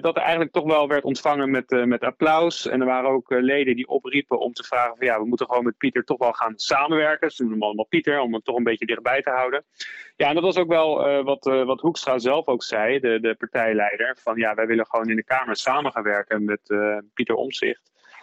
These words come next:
Eh, dat is toch wel een beetje de tendens voor de schermen althans.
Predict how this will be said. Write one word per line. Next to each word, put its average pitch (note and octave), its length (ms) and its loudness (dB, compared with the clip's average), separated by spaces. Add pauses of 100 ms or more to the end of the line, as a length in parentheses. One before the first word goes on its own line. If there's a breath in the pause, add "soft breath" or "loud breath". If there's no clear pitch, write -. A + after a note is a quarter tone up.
(160 loud breath)
Eh, A#2 400 0
dat B2+ 100 2
is B2+ 60 0
toch A#2 160 -2
wel A2 140 2
een A2+ 80 0
beetje B2 480 2
de B2+ 220 2
tendens C#3 720 0
voor D3+ 240 0
de C#3+ 80 0
schermen C#3 360 -2
althans. - 420 -6